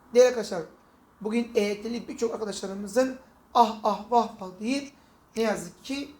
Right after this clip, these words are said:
isyanda olduğunu görüyoruz. Bizim bu dediklerimizi yapması durumunda hem maaşlarınız yükselecek hem de birçok haklarınız da daha çok olur. Ve ayrıca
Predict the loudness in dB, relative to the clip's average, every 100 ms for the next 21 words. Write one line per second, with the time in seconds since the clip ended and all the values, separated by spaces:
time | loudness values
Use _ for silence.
0 | _ _ -10 -8 -6 -6 -4 -2 -2 -4
1 | -6 -6 -4 -6 -8 -14 -20 _ -20 _
2 | _ _ _ _ _ _ _ _ _ _
3 | _ _ _ _ _ _ _ _ -10 -6
4 | -6 -4 -6 -6 -8 -8 -6 -6 -6 -8
5 | -12 -12 -10 -10 -2 2 2 2 -8 _
6 | _ 0 2 4 2 0 -2 -6 -8 -10
7 | -10 -4 -2 -2 -4 -8 _ _ _ _
8 | _ _ _ _ _ _ _ 0 2 2
9 | 0 0 -8 -6 -6 -4 -8 -8 -8 -8
10 | -4 0 0 -2 -10 _ _ _ _ _
11 | _ -6 0 0 0 -6 -6 -6 -6 -6
12 | -12 -18 -20 -20 -20 -20 -20 -20 -4 4
13 | 4 4 0 2 2 0